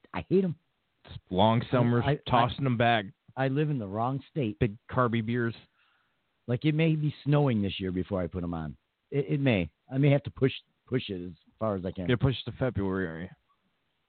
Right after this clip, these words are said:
Speaker 1: If I could, I would. <laughs> Trust me. 'Cause I can't stand it.
Speaker 2: You gonna wear some leggings underneath?
Speaker 1: Uh, you would, would that be hot?
Speaker 2: I mean, it's the
Speaker 1: Is,
Speaker 2: wave of the future.
Speaker 1: is that, like, in? Is that, like, what the kids are wearing?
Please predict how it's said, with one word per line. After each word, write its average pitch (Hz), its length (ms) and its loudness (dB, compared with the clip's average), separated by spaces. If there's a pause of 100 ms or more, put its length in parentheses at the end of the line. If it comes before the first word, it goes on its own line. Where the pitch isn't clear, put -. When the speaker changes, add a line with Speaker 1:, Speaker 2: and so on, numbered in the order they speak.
(160)
Speaker 1:
If - 120 -8
I 127 100 0
could, 131 240 0
I 92 120 0
would. 80 280 -4 (240)
<laughs> - 180 -20
Trust 110 320 -4
me. 95 80 -8 (760)
'Cause 113 100 -8
I 107 40 -6
can't 110 300 -8 (120)
stand 82 380 -10
it. 85 120 -8 (220)
Speaker 2:
You - 60 -8
gonna 117 100 4
wear 120 100 6
some 98 200 -2
leggings 110 420 4
underneath? 117 360 4 (1120)
Speaker 1:
Uh, - 100 -16 (520)
you 113 160 -6
would, 117 300 0
would 104 140 -2
that 117 120 2
be 127 80 2
hot? 110 360 2 (1000)
Speaker 2:
I 143 60 -8
mean, 151 380 2 (580)
it's 127 160 -2
the 143 60 2
Speaker 1:
Is, 139 60 4
Speaker 2:
wave 165 180 4
of 139 60 0
the 113 80 -2
future. 110 460 -4
Speaker 1:
is 131 100 -4
that, 131 180 -2
like, 113 160 -2
in? 151 360 0 (160)
Is 131 120 -6
that, 139 140 -2
like, 143 180 -4
what 135 140 -6
the 113 60 -8
kids 135 220 -2
are 170 80 0
wearing? 214 400 -2